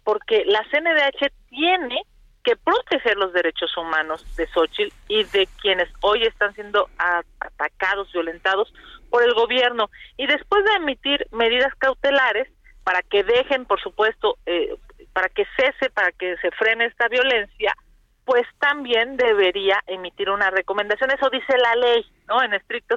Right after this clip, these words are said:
sentido, para lo que estamos apelando es a que se cumpla con la ley, porque Morena se va a ir,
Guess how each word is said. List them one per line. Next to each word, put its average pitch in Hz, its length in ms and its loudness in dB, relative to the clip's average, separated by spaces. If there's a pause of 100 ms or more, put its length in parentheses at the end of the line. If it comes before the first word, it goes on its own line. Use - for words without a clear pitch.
sentido, 233 400 -2 (340)
para 196 120 2
lo 196 140 2
que 202 80 0
estamos 214 460 -2 (100)
apelando 208 840 0
es 202 220 0
a 214 80 0
que - 180 -18
se - 140 -8
cumpla 202 420 -4
con 208 220 -2
la 226 80 2
ley, 330 180 0 (340)
porque 269 300 0
Morena 370 380 2 (120)
se 262 120 0
va 269 120 2
a 269 60 2
ir, 339 220 2